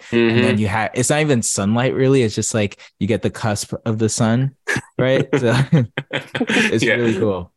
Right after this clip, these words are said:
Speaker 2: Yeah, ex-, exactly. It's, it's a li-, I mean, I find it a bit depressing, so that's why I ran away to California. I'm like, "There's plenty of light here, you know, I'll
Speaker 1: Yeah.
Speaker 2: take the sun in."
Speaker 1: <laughs> All right. Yeah. So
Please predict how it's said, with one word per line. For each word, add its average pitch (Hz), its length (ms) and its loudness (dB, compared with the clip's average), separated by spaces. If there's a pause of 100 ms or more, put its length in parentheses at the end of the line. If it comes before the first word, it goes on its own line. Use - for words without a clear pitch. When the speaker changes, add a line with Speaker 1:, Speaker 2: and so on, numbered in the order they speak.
Speaker 2:
Yeah, 143 800 0
ex-, 92 100 0 (120)
exactly. 92 500 0
It's, 95 100 0
it's 110 140 2
a 131 60 2
li-, 120 180 0 (100)
I 117 40 -2
mean, 113 100 4
I 110 140 0
find 104 240 0
it 92 40 4
a 92 40 -2
bit - 240 0
depressing, 95 500 -2
so 82 140 -4
that's 90 200 -4
why 92 140 2
I 85 40 2
ran 82 280 0
away 82 300 2
to - 80 -8
California. 82 600 0
I'm 73 120 -2
like, 78 180 -2
"There's 117 160 0
plenty 113 280 0
of 95 100 2
light 101 260 0
here, 104 380 0 (280)
you 92 80 -6
know, 92 100 2
I'll 90 100 2
Speaker 1:
Yeah. 127 80 2
Speaker 2:
take 131 160 2
the - 60 -4
sun 101 260 0
in." 104 120 4 (920)
Speaker 1:
<laughs> - 640 -10
All 165 180 -2
right. 185 260 0
Yeah. 160 220 2
So 143 340 0